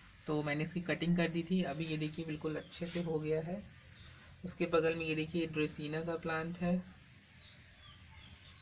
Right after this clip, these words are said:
और ये जो है आपको दिख रहा, ये देखिए, मैंने आपको इसके सा-, अ, मैंने इसकी reporting का video डाला है, ये बिल्कुल बेकार हो गया था।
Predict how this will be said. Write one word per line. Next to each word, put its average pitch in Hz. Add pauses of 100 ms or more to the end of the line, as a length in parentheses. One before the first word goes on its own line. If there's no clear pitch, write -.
(760)
और 156
ये 156
जो 170
है 175
आपको 156
दिख 160
रहा, 170 (880)
ये 156
देखिए, 160
मैंने 165
आपको 147
इसके 170
सा-, -
अ, 151
मैंने 156
इसकी 175
reporting 165
का 170
video 156
डाला 147
है, 165
ये 160
बिल्कुल 147
बेकार 147
हो 156
गया 151
था। 180